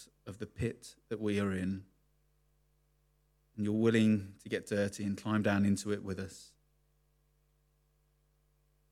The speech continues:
And so, Lord, I pray for anybody here today,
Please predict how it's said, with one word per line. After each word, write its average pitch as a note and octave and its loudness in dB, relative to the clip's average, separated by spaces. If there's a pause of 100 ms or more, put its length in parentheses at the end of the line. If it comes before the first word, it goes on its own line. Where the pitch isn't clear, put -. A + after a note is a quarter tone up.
(260)
And A#2+ -12
so, - -2
Lord, A#2 4
I A2+ 4
pray B2+ 4
for A2+ 0
anybody A2 4
here G2+ 2
today, G2 -4